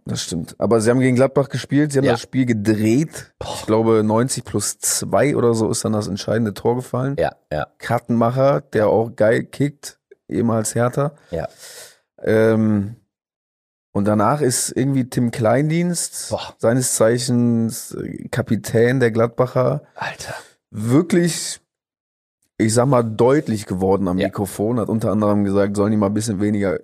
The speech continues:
Speaker 1: TikTok gucken
Speaker 2: Das fand,
Speaker 1: oder
Speaker 2: fand
Speaker 1: was
Speaker 2: ich das
Speaker 1: weiß
Speaker 2: beste
Speaker 1: ich.
Speaker 2: Zitat, ehrlicherweise
Speaker 1: Das, das
Speaker 2: auch.
Speaker 1: war eigentlich das, was ich geplant hatte, um reinzuschreiben.
Speaker 2: Ach, siehste, ja.
Speaker 1: Ja, ja, das, äh, und dann kamst du irgendwie um die Ecke und hast irgendwie den streichelnden Big Nick,
Speaker 2: Ja.
Speaker 1: äh, rausgeholt.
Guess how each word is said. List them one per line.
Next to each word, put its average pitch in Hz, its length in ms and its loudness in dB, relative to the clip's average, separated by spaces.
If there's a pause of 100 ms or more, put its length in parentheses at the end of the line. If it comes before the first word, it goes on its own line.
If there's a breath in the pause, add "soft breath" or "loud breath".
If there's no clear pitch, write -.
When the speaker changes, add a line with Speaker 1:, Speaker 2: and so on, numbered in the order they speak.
(120)
Speaker 1:
TikTok 123 420 -4
gucken 135 140 -4
Speaker 2:
Das - 40 -10
fand, 123 200 2
Speaker 1:
oder 117 80 0
Speaker 2:
fand 113 140 2
Speaker 1:
was 104 60 -4
Speaker 2:
ich - 20 -6
das 123 120 0
Speaker 1:
weiß 120 60 -6
Speaker 2:
beste 127 300 0
Speaker 1:
ich. 117 40 -6
Speaker 2:
Zitat, 135 460 0
ehrlicherweise 123 720 2
Speaker 1:
Das, 120 100 2
das - 60 4
Speaker 2:
auch. 131 40 2
Speaker 1:
war 131 140 4
eigentlich 151 260 0
das, 151 200 0
was 139 100 2
ich 127 80 -8
geplant 127 420 0
hatte, 113 220 0
um 101 80 -2
reinzuschreiben. 120 760 0
Speaker 2:
Ach, - 60 -12
siehste, 113 400 -6
ja. 95 220 0
Speaker 1:
Ja, 110 240 4
ja, 107 100 2
das, 107 320 -2
äh, 104 160 2
und 107 80 0
dann 107 140 0
kamst 107 340 -2
du 117 140 2
irgendwie 104 240 2
um 104 100 2
die 87 80 2
Ecke 98 260 -2
und 98 140 -2
hast 104 240 -4
irgendwie 101 320 -2
den 95 140 0
streichelnden 101 640 0
Big 101 160 -4
Nick, 104 400 -4
Speaker 2:
Ja. 131 240 4
Speaker 1:
äh, - 100 0
rausgeholt. 98 720 0